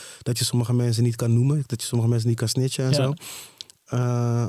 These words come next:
Speaker 1: en wat ook lijp is, is dat de, de lijpste en gevaarlijkste en meest crazy tijden dat ik met mijn moeder was, zeg maar,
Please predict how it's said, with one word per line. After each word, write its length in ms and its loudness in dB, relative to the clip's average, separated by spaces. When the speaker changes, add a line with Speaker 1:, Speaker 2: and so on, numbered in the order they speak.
Speaker 1:
en 260 0
wat 240 0
ook 200 0
lijp 300 0
is, 240 0
is 160 2
dat 300 -2
de, 420 0
de 200 0
lijpste 540 0
en 240 0
gevaarlijkste 960 -2
en 200 2
meest 260 0
crazy 400 0
tijden 400 -2
dat 140 -2
ik 80 -4
met 140 2
mijn 180 0
moeder 260 2
was, 200 0
zeg 120 0
maar, 280 0